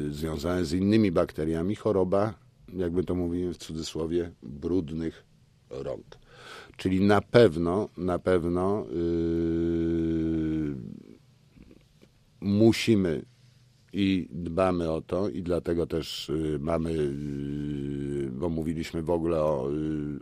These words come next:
o tym, że chcemy czyścić sale, że izolujemy pacjentów, ale również ograniczyliśmy odwiedziny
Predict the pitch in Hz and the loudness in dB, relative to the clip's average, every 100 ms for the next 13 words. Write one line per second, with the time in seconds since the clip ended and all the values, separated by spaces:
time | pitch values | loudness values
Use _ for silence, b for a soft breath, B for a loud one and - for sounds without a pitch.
0 | - 82 76 87 78 80 - - B B | -4 -4 -2 -4 -4 -4 -6 -14 B B
1 | B B 85 78 80 87 80 62 64 - | B B -8 -4 0 2 2 0 -6 -2
2 | 92 87 78 67 52 50 - - - 95 | 0 0 0 -4 -8 -14 -20 -20 -8 -4
3 | 85 - 80 - 82 80 78 73 80 73 | -4 -6 -8 -2 0 2 2 0 -4 -4
4 | 78 78 78 76 - 76 - 71 69 82 | -6 -4 -4 -6 -8 -10 -6 -8 -8 -10
5 | 85 - B B B B B B 95 90 | -10 -12 B B B B B B 0 4
6 | 92 90 95 87 87 78 - 95 82 85 | 4 4 2 2 0 0 -4 -4 0 0
7 | 87 82 90 82 87 90 80 - - - | -2 -2 -4 -4 -4 -4 -4 -10 -20 -20
8 | _ _ _ _ _ 98 95 85 95 90 | _ _ _ _ _ -2 0 0 -2 0
9 | 98 101 69 | 0 0 -2